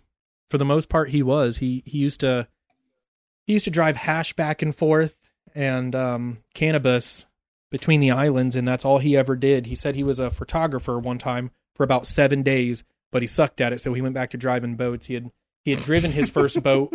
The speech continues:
Speaker 1: Sa-, he sailed for the first time when he was four years old, and, uh, by the time he was thirteen, had stolen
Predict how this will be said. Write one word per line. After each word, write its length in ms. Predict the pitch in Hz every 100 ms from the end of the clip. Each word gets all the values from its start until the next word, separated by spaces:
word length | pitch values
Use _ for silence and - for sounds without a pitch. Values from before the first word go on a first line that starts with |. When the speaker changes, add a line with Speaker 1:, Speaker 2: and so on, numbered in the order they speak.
| -
Speaker 1:
Sa-, 200 | - 190
he 140 | 151
sailed 320 | 160 220 269 180
for 80 |
the 60 | 139
first 240 | 160 135
time 140 | 156 143
when 60 | 135
he 40 |
was 120 | 127
four 180 | - 139
years 180 | 135 127
old, 280 | 123 127 120 _ _ _ -
and, 380 | 147 139 131 131
uh, 240 | 127 123
by 120 | 127
the 60 | 131
time 200 | 147 147
he 80 | 147
was 160 | 127
thirteen, 480 | - 143 135 160 143
had 200 | 127 123
stolen 680 | - - 147 143 127 123 123